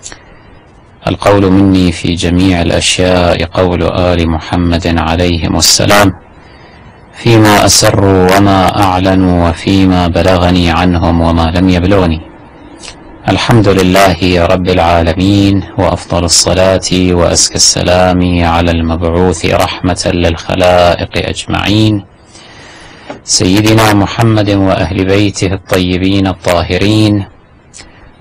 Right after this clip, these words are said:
ولعنة الله على قتلتهم وأعدائهم أجمعين إلى قيام يوم الدين، آمين.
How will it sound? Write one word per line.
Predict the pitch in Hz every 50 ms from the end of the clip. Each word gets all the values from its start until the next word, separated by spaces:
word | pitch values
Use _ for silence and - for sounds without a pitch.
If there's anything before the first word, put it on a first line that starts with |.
| -
ولعنة | - 95 95 92 90 90 90 82 - -
الله | 98 92 92 90 92 92 92 90 87 85 82 82
على | 90 90 85 90 92 90 87 85
قتلتهم | 82 - - 85 85 - - 92 92 87 85 - - 87 85 92 90 87 85 82 80 - - 87
وأعدائهم | 87 87 90 87 82 82 82 82 87 90 87 87 85 85 85 80 82 85 82 82
أجمعين | 82 - - - - 87 82 82 87 92 92 92 90 87
إلى | 85 85 85 - - 87 90 85 85
قيام | 82 - - 82 85 87 85 85 82
يوم | 82 82 82 80 82 80
الدين، | 82 90 - - 90 92 92 90 90 85
آمين. | - - 82 82 85 92 107 104 92